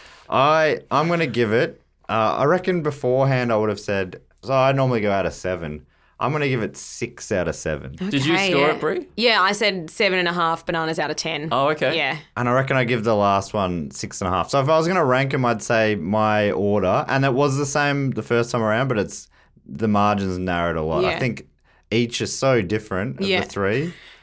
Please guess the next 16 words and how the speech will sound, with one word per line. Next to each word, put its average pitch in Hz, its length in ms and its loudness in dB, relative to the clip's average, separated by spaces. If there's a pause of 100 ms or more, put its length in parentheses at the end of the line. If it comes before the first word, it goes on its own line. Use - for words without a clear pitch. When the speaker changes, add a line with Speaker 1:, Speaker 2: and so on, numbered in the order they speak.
(160)
Speaker 1:
but 98 160 0
equally 104 560 2
great. 85 440 0 (100)
Speaker 3:
Yeah. - 120 -2
Speaker 1:
Not 92 140 4
equally, 82 380 -2
'cause 92 160 -8
I'm 87 140 -2
ranking 101 340 0
them. 98 140 0
Speaker 3:
<laughs> 269 1160 0
Speaker 1:
Second, 147 840 0 (500)
then 117 280 2
first, 113 760 0
then 92 200 0
third. 80 960 -2